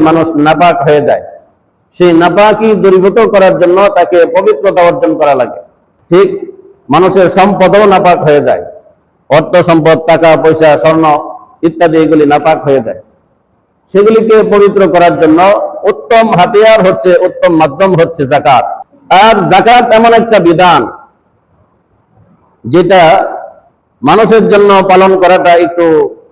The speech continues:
কঠিন বা কষ্টকর। সারা বছর অর্থ উপার্জন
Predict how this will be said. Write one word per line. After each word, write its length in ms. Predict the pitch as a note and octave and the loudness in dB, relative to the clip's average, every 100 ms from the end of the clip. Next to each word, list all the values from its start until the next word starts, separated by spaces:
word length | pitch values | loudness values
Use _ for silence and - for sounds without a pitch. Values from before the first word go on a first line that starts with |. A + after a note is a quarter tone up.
| _ - | _ -4
কঠিন 280 | F3 F3+ F3 D#3 | 0 2 2 2
বা 80 | D3+ D3 | 0 0
কষ্টকর। 440 | E3+ - C#3 B2 F#2+ - _ _ _ _ _ _ _ _ _ _ | -2 -2 -4 -4 -6 -16 _ _ _ _ _ _ _ _ _ _
সারা 200 | F3 F#3+ | 0 2
বছর 360 | G3 G3 F#3+ F3+ F3+ | 2 2 2 2 2
অর্থ 160 | F3+ F3+ F#3 | 0 2 0
উপার্জন 360 | F3 F3 F3 | 2 0 0